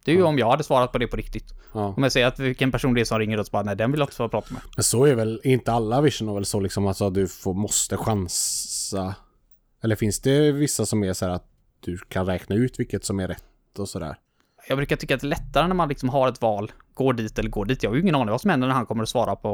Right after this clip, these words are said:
Speaker 1: och prata med den.
Speaker 2: Nej.
Speaker 1: Eller vad det här S M S-et som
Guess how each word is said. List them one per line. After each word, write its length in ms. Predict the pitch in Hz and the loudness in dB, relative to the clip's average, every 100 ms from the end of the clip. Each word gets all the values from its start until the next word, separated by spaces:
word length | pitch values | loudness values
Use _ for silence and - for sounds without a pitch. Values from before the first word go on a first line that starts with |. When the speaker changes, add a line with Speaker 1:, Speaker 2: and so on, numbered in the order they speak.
| 101 | 0
Speaker 1:
och 60 | 101 | 0
prata 200 | 110 101 | -2 -2
med 120 | 98 | -2
den. 140 | 135 - - - - | -2 -4 -12 -16 -4
Speaker 2:
Nej. 140 | 107 | 2
Speaker 1:
Eller 140 | 131 | 4
vad 100 | 127 | 4
det 40 | 127 | 4
här 160 | 135 110 | 2 2
S 160 | 110 | 0
M 80 | 120 | 0
S-et 380 | 110 - 110 - | 0 -2 -4 -4
som 220 | 117 - | -6 -6